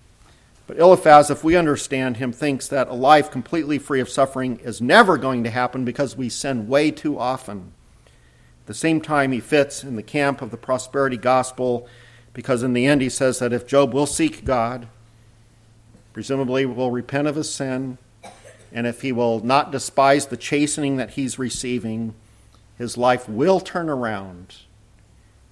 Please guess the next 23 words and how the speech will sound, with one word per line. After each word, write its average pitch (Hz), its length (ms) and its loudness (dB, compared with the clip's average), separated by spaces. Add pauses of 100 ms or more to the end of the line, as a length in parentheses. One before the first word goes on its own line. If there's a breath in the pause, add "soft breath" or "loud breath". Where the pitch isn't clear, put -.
(120)
His 120 220 -12
life 127 240 2
will 107 80 -10
become 123 340 -4
one 135 180 0
again 127 360 -4
of 113 120 -8
prosperity 123 840 -2
and 127 180 -12
ease 123 400 -4
under 120 300 -4
the 107 100 -6
favor 107 600 -8
of - 180 -18
God. 95 360 -6 (1500)
And 117 80 -6
this 127 160 -4
is 117 100 -6
where 131 160 2
we 123 140 2
find 127 380 0
the 120 100 -4
attack 131 560 -2